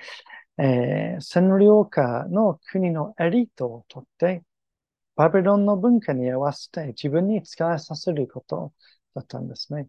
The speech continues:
そのための、まあ、教育のため、ダニエルたちが選ばれました。まず気づいていただきたいのは、ダニエルたちはカルデア人の文学と言葉を学ぶことも、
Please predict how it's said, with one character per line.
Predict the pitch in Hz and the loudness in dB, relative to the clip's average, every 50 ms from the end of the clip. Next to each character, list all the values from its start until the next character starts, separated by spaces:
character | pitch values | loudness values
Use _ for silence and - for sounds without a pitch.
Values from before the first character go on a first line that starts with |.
| _ _ _ _ _ _ - - - _ _ | _ _ _ _ _ _ -20 -20 -20 _ _
そ | - - 175 | 0 2 2
の | 170 175 - | 4 2 2
た | - 190 208 | 2 0 2
め | 165 139 123 | 2 2 2
の、 | 123 147 180 202 190 156 139 - - - _ _ _ _ _ - | 2 2 2 4 4 2 0 -2 -6 -14 _ _ _ _ _ -12
ま | 143 123 104 | -12 -12 -12
あ、 | - _ | -14 _
教 | - - 165 160 156 | -2 2 4 4 4
育 | 135 - - 139 123 | 4 0 -4 -6 -6
の | 117 110 107 | -6 -8 -12
た | - 117 117 | -12 -10 -6
め、 | 135 185 233 247 - _ _ _ _ _ _ _ _ | -6 -4 -6 -6 -8 _ _ _ _ _ _ _ _
ダ | - 147 | 0 2
ニ | 160 160 | 4 4
エ | 151 135 | 4 4
ル | 120 117 110 | 2 0 -4
た | - - - | -8 -12 -20
ち | - - - 190 | -8 -4 0 0
が | 240 240 226 226 - _ - | 2 0 0 -2 -8 _ -8
選 | - 127 123 | -6 -6 -4
ば | 113 120 | -4 -4
れ | 117 117 | -6 -6
ま | 117 123 120 | -8 -8 -10
し | - - - | -12 -12 -10
た。 | 165 147 131 123 - _ _ _ _ _ _ _ _ _ _ _ _ _ _ _ _ _ _ _ _ _ _ _ _ _ - - _ _ _ _ _ - | -10 -10 -10 -12 -16 _ _ _ _ _ _ _ _ _ _ _ _ _ _ _ _ _ _ _ _ _ _ _ _ _ -20 -20 _ _ _ _ _ 2
ま | 285 277 | 4 4
ず | 208 165 131 | 4 2 0
気 | - - - | 0 -2 0
づ | 135 165 165 | 2 2 2
い | 156 | 2
て | - | 0
い | - | 0
た | 143 | 0
だ | 143 131 | 0 0
き | - - - | -2 -4 0
た | - 160 156 | 2 4 4
い | 151 | 4
の | 135 117 110 120 | 2 0 0 2
は、 | 147 165 165 - - _ - - - - _ | 2 2 2 2 -2 _ -20 -20 -20 -8 _
ダ | - 240 | 0 2
ニ | 240 214 | 2 4
エ | 165 | 2
ル | 131 127 - | 2 0 -4
た | - 123 - | -6 -10 -14
ち | - - 156 | -8 0 2
は | 165 170 151 | 2 2 2
カ | - - - 180 | 0 -4 -4 -2
ル | 233 202 | -2 -2
デ | 247 | -2
ア | 247 254 247 214 | -4 -4 -4 -6
人 | 151 - 131 131 | -8 -8 -8 -6
の | 123 127 123 123 120 - _ - | -4 -4 -4 -4 -6 -8 _ -2
文 | 165 156 156 | 0 0 0
学 | 143 135 127 - _ _ _ _ 127 120 113 - | 0 -2 -4 -6 _ _ _ _ -8 -8 -4 -2
と | - 180 | -2 -2
言 | - - 196 185 - - 160 | -2 0 -2 -2 -2 -2 0
葉 | 131 117 135 | 2 4 4
を | 165 180 151 | 4 4 4
学 | 143 156 175 220 240 | 2 2 2 2 0
ぶ | 226 226 - | 0 -2 -4
こ | - 120 - | -4 -8 -12
と | - - 127 123 | -10 -8 -8 -4
も、 | 131 147 156 147 135 135 - | -2 0 2 2 2 0 -2